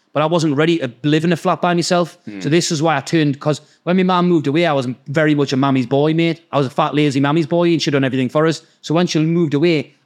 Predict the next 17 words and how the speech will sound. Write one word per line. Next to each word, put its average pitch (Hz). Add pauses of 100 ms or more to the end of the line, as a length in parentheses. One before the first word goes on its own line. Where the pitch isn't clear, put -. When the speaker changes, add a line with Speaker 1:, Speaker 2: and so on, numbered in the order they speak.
Speaker 1:
I 139
wasn't 151
prepared 156
to 156
live 160
by 160
myself. 165 (360)
So -
what 160
I'd 147
done 180
was, 139
in 143
order 170
to 151
help, 156
in, 156